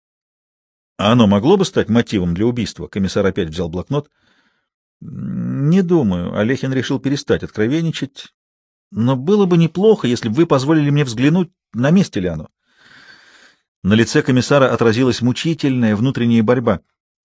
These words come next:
"Хорошо, только ничего не трогайте". Они встали и отправились в кабинет. Через низкую стрельчатую арку комиссар и Олехин попали в башенку,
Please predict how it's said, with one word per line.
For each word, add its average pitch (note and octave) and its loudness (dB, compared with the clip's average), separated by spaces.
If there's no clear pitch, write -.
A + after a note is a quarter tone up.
"Хорошо, A2+ 0
только D3+ 2
ничего A#2+ 0
не B2 0
трогайте". D#2+ -4
Они G2 0
встали D3 0
и G#2+ -2
отправились F#2+ -2
в - -20
кабинет. G#2+ -4
Через A#2 2
низкую C3+ 0
стрельчатую A#2 -2
арку C3+ 0
комиссар A2+ 0
и G#2+ -4
Олехин A#2 -2
попали G#2+ -2
в F#2 -2
башенку, G#2 -4